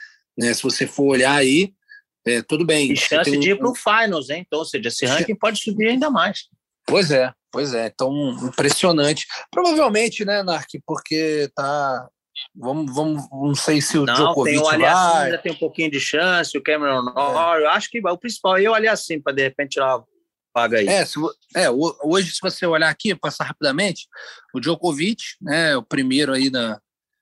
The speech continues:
Speaker 1: na, na corrida, não sabemos se ele vai, ele, ele acho que vai, né, mas ainda não falou sim nem que não. Aí Medvedev, Tsitsipas, Zverev, Rublev, Berrettini, Rude,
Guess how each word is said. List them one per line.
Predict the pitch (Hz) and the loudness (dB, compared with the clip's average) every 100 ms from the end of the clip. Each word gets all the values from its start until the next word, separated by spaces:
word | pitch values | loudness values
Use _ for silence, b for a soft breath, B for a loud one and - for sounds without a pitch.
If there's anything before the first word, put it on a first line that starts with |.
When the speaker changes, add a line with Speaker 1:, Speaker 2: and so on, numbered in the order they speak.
| _ _ - | _ _ -8
Speaker 1:
na, | 123 117 - | -6 -6 -2
na | 127 | -4
corrida, | - 127 117 208 226 | 0 -2 2 2 2
não | 185 180 | 2 2
sabemos | 175 156 147 156 139 | 2 0 0 -2 -4
se | 156 | -4
ele | 143 | -4
vai, | 123 143 143 139 135 - | 0 0 2 0 -6 -4
ele, | 190 170 160 175 | -4 -4 -6 -2
ele | 196 240 - | 0 0 0
acho | 220 320 - 302 | 2 2 0 0
que | 220 | 2
vai, | 151 123 113 | 2 2 2
né, | 156 | 0
mas | 175 170 151 156 | 0 -2 -4 -4
ainda | 156 165 | -4 -2
não | 165 | -2
falou | - 147 131 135 127 _ - | -2 -2 0 -2 -2 _ -16
sim | - 147 | -6 -2
nem | 139 | -2
que | 147 | 0
não. | 170 190 214 B B B B | 2 2 0 B B B B
Aí | 143 151 | 0 2
Medvedev, | 190 160 185 165 185 214 185 _ | 0 0 0 2 2 0 -2 _
Tsitsipas, | 180 147 - 165 - 196 214 214 - - - | -16 -14 -10 -8 0 2 2 0 -6 -16 -14
Zverev, | 135 175 165 160 139 | -4 0 2 0 -2
Rublev, | 165 151 160 208 190 | -4 -2 2 2 0
Berrettini, | 160 170 165 - 220 208 | -2 -2 -2 -2 -2 -2
Rude, | 147 190 226 214 | 0 0 0 -4